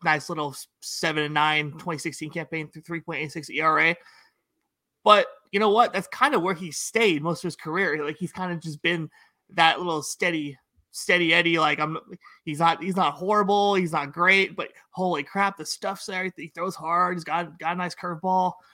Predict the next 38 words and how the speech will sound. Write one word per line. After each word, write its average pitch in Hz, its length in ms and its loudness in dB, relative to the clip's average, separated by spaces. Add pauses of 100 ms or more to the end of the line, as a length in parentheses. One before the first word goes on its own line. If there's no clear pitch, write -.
(260)
le-, 151 260 0
lefty. 180 440 0
We 165 180 0
all, 156 120 0
we 156 80 -2
all 165 160 4
love 175 140 2
our 170 120 2
lefties, 151 640 -6
and, 156 320 -6 (760)
but 180 280 4 (160)
yeah, 220 180 4
he's 160 200 -4
just 190 200 -4
kinda 170 800 0 (360)
been 160 180 -2
stuck - 440 -6
in 180 240 2
neutral 151 680 -2
kinda 147 400 -2 (160)
for 175 100 0
a, 160 60 2
a 151 280 -4
lot 180 160 2
of 190 60 0
his, 165 260 -4
a 156 80 -14
lot 175 160 0
of 180 60 -2
his 160 80 -6
career. 160 500 -2 (600)
And, 170 400 0
you 226 120 2
know, 269 100 4
he 311 180 0
didn't, 277 260 -2 (140)
you 311 120 -6
know, - 80 -16